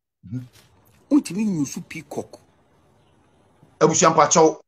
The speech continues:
Speaker 1: hyɛ ne nso wɔ ha ma me. We will visit it. Ɔsɛ sɛ onyɛ brempɔn a, untumi nyusu peacock.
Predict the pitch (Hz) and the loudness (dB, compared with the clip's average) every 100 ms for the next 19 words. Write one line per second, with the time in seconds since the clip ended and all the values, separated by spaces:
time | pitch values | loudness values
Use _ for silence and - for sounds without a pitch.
0 | _ _ - - - 156 156 147 - 143 | _ _ -6 -2 2 2 2 -4 -2 0
1 | 131 175 190 151 98 _ _ _ _ 131 | 2 2 2 0 -4 _ _ _ _ -2
2 | 160 147 143 147 170 170 170 143 - 143 | 2 2 4 2 2 -2 -4 -8 -4 -4
3 | 262 180 - - 277 220 175 220 156 135 | -2 0 0 0 0 2 2 0 -2 -4
4 | 135 135 - 156 185 160 - _ _ _ | -6 -6 -6 -2 -2 -2 -4 _ _ _
5 | _ - 269 - 190 185 156 196 - 170 | _ 4 6 6 4 4 4 0 -2 -2
6 | - 120 - | -2 -4 -8